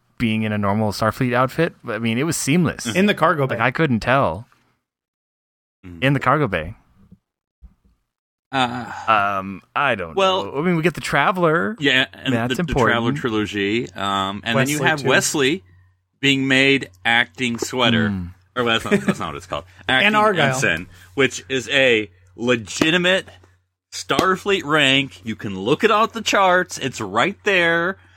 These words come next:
Speaker 3: Ab-, above crewman, <laughs> below full ensign is acting ensign.
Speaker 1: Well, and, but like we said, yeah, I mean, Wesley is given a lot of character development in this.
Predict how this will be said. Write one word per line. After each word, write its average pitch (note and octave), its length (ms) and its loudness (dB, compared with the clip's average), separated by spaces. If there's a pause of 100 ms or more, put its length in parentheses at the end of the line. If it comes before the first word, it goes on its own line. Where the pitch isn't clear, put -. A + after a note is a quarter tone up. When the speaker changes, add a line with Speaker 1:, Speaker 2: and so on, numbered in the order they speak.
(240)
Speaker 3:
Ab-, - 200 -20
above C#3 420 2
crewman, D#3+ 840 0 (240)
<laughs> - 240 -20
below E3 760 2
full G3+ 500 0
ensign C3 560 -2
is G2+ 420 -8
acting A#2 440 -2
ensign. D2 420 -10 (1400)
Speaker 1:
Well, D#3 320 6
and, D3 320 0 (160)
but D3+ 140 4
like C3+ 160 2
we C3+ 100 2
said, A2 540 0
yeah, D3+ 220 2
I G#2+ 180 -2
mean, A#2 240 0
Wesley A#2 800 2 (420)
is A2+ 200 2
given A2+ 540 2 (120)
a A#2 60 0
lot A#2+ 220 4
of A#2+ 60 -6
character G2+ 380 2
development F#2+ 460 0
in F#2 100 -2
this. - 480 -4